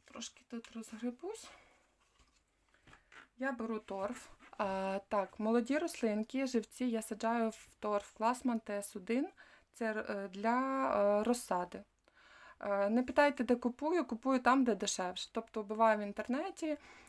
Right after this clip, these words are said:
е, різні сайти, різні платформи, де знаходжу дешевше, там і купую. Я купую мішки по сімдесят літр.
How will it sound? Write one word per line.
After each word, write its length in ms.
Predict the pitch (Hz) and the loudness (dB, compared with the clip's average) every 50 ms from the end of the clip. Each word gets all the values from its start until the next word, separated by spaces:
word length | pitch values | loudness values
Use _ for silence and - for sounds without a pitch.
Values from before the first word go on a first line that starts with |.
| - - _ - - | -20 -20 _ -10 -8
е, 300 | 214 202 202 208 214 - - - | -6 -4 -4 -4 -6 -8 -8 -6
різні 480 | - - 254 254 247 247 226 208 202 | -2 2 2 2 2 2 0 -2 -2
сайти, 460 | 202 - - 262 269 269 262 - 240 226 | -2 4 6 8 8 8 6 4 2 2
різні 300 | 226 214 208 226 208 202 | 2 0 0 -2 -4 -4
платформи, 640 | - 208 208 - - - 269 285 294 285 269 254 | -4 -6 -8 -6 -4 0 0 2 2 4 2 2
де 160 | 214 196 214 220 | 4 4 2 2
знаходжу 480 | - 220 208 - - 208 208 - 214 196 | 2 0 -4 -2 -2 -4 -4 -4 -6 -8
дешевше, 720 | - - 202 - - 262 285 294 285 - - 262 247 233 | -8 -8 -8 -6 -4 -4 -4 -2 -2 -2 0 0 0 0
там 260 | - - 208 208 208 | 0 0 0 0 -2
і 40 | 202 | -6
купую. 440 | - - 185 _ _ - 185 185 | -12 -16 -20 _ _ -14 -10 -10
Я 80 | 196 214 | -10 -10
купую 300 | - - 226 - 220 208 | -10 -12 -12 -10 -8 -8
мішки 340 | 202 202 202 - - - 247 | -8 -8 -8 -6 -6 -6 -4
по 180 | 240 - 214 | -4 -4 -4
сімдесят 560 | 226 - 233 214 196 190 185 - 202 202 202 - | -2 -2 -2 -2 -2 -4 -2 0 0 0 0 -2
літр. 380 | 180 185 170 - - - - | -6 -6 -8 -8 -10 -16 -16